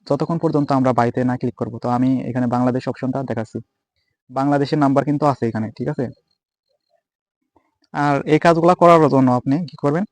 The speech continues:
আপনাদের কাছে যদি আইপি থাকে তাহলে অবশ্যই আইপি ইউজ করবেন, ঠিক আছে? আইপি ইউজ করলে কিন্তু আপনার খুব ভালো পরিমাণ অ্যাকাউন্ট হবে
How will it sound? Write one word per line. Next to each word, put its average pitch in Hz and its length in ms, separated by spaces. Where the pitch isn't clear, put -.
আপনাদের 156 320
কাছে 165 220
যদি 151 160
আইপি 147 340
থাকে 156 300
তাহলে 127 320
অবশ্যই 127 340
আইপি 143 220
ইউজ 139 180
করবেন, 120 240
ঠিক 135 120
আছে? 143 140
আইপি 123 220
ইউজ 143 140
করলে 139 200
কিন্তু 143 280
আপনার 127 760
খুব 131 180
ভালো 127 180
পরিমাণ 135 340
অ্যাকাউন্ট 123 380
হবে 113 160